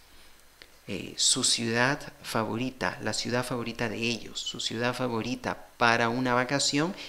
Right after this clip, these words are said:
es París. Mira ese sujeto larguísimo. ¿Cuántas palabras ves ahí? One, two, three, four, five, six. Seis palabras,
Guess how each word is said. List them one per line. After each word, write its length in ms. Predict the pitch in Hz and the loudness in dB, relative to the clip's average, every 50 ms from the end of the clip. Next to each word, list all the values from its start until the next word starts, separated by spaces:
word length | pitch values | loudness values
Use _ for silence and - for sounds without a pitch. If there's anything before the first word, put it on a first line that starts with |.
| - - | -8 -4
es 180 | 120 - - | -2 0 0
París. 480 | - - 101 98 - - 95 - - - | 0 -2 -4 -4 -4 -4 -4 -4 -2 -2
Mira 200 | 139 160 175 180 | 0 0 2 2
ese 160 | - - 165 | 2 4 4
sujeto 520 | - - 117 - - - 165 156 - 107 | 2 2 0 -2 -2 -2 -2 -2 -2 -2
larguísimo. 920 | 104 107 110 120 - - - 160 170 175 160 - - - 117 110 110 - - - - - - - | -2 -2 -2 -4 -4 -6 -8 -8 -6 -4 -2 -2 -2 -2 -4 -4 -6 -8 -10 -10 -10 -10 -10 -4
¿Cuántas 360 | - - 151 151 - 160 - - | 0 2 2 2 2 0 0 2
palabras 320 | 135 143 147 147 147 135 | 2 2 2 2 2 2
ves 180 | 143 123 - - | 2 2 2 2
ahí? 220 | - 143 - - - - - - - - - | 0 -2 -4 -4 -6 -8 -10 -10 -12 -14 -10
One, 380 | - 117 110 104 - 87 - - - | -6 -4 -2 -2 -2 -4 -6 -6 -6
two, 240 | - 107 104 104 98 | -4 -4 -4 -6 -6
three, 420 | - - - - 95 - - - | -10 -10 -10 -10 -8 -8 -10 -10
four, 380 | - - - - - - - - | -10 -10 -8 -8 -8 -8 -10 -8
five, 260 | - - - - - - | -4 -2 -2 -2 -2 0
six. 800 | - - - - - - 135 107 - - - - - - - - - - - - | 2 4 4 4 4 4 4 2 0 0 0 2 4 4 4 2 -2 -10 -4 2
Seis 460 | - - - 156 160 165 165 - - | 4 6 6 6 6 6 6 4 4
palabras, 640 | - 131 123 127 127 135 143 151 160 165 165 - | 4 4 4 4 4 4 4 2 0 0 0 -2